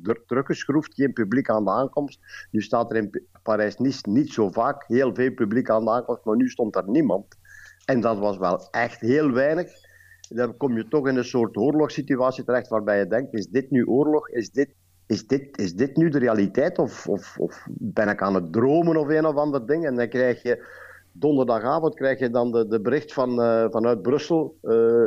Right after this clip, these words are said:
"Jongens, eh, kom maar naar huis. Draai de wagen maar om en je hoeft niet verder te rijden, kom maar terug. En dan, eh, rijd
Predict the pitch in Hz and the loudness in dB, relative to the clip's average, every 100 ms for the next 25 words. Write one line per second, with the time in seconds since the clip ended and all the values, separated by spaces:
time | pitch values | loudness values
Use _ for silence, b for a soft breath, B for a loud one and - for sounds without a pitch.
0 | 82 107 139 151 - 120 117 _ - 156 | 2 0 0 0 0 -2 -2 _ -2 0
1 | 131 117 95 98 143 147 - - - - | 0 0 0 0 -2 -6 -14 -16 -20 -20
2 | - - _ _ - 113 123 110 113 127 | -20 -20 _ _ -4 0 0 2 2 0
3 | 123 123 113 110 147 160 - 110 110 143 | 0 0 0 2 0 -2 -4 -2 2 4
4 | 156 131 127 143 139 131 131 123 131 123 | 4 2 0 0 -2 -2 -4 0 2 2
5 | - 120 110 107 139 160 160 B B B | 0 -2 0 -2 0 -2 -2 B B B
6 | _ 107 107 104 107 107 101 98 120 | _ -4 -2 0 0 2 2 2 0